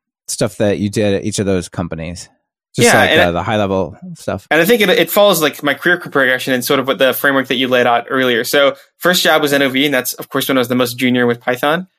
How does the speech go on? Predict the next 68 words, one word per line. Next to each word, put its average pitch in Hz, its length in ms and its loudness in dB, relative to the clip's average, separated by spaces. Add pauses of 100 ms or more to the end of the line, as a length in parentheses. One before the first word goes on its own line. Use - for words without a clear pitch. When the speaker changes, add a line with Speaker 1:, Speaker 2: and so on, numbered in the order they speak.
(240)
Speaker 2:
That 139 260 2
was 147 180 4
largely 135 360 2
just 120 180 -6
analytics. 131 440 0
We, 131 160 -2
how 156 120 0
many 180 160 2
parts 156 260 0
have 151 80 2
we 143 100 2
made 135 200 0
yesterday? 123 480 -2
How 147 120 -2
many 156 120 0
parts 147 240 -2
did 135 80 -4
we 135 80 2
make 127 180 0
today? 120 360 -2 (260)
What 170 180 2
parts 180 240 0
did 151 160 2
we 135 140 2
not 151 380 -2
make 151 140 0
yesterday 135 340 0
that 123 140 0
we 127 100 -2
needed 123 400 -2
to 127 100 -4
make 120 200 -2
today? 127 320 -2 (380)
I'd 147 140 0
say 170 80 2
this 160 160 2
was 160 160 2
the, 139 260 4
the 127 120 0
nexus 127 440 -2
of 139 120 -4
my, 127 300 0
of 131 120 -6
my 127 100 0
programming. 151 560 0 (300)
The 151 140 -2
company 208 340 2
N 156 80 4
O 156 100 4
V 139 220 2
is, 123 140 -4
is 123 260 -2
a, 123 180 4
like, 120 160 -2
a 131 60 -2
Fortune 143 360 -2
one 127 120 0
hundred 131 260 0
large 123 300 0
company. 175 460 -2
It's - 160 -12
been 160 100 0
around 127 180 2
for 123 80 -4
a 117 40 -2
hundred 123 160 -2
fifty 123 200 -8
years. 139 360 0